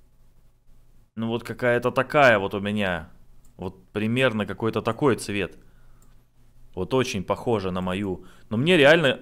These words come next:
мне прям нравится белого цвета. Я не знаю, как вам. Здесь много красивых цветов. Баклажан, пожалуйста, вон.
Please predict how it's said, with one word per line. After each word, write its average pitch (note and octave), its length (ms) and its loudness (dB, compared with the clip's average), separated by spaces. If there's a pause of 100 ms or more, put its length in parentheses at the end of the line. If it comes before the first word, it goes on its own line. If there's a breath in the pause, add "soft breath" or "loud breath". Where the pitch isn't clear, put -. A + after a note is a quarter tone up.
мне G#2+ 280 -4
прям A#2 320 0
нравится B2+ 520 0
белого F#2+ 600 -2
цвета. F2 500 -8
Я F2 120 -8
не G#2 120 -6
знаю, G2+ 260 -4
как F#2+ 200 -12
вам. D#3+ 420 -2 (440 loud breath)
Здесь A2 240 -6
много B2+ 380 0
красивых G2 580 -6
цветов. C3+ 400 -6
Баклажан, G2 720 -2
пожалуйста, F2+ 600 -4
вон. E2+ 220 -12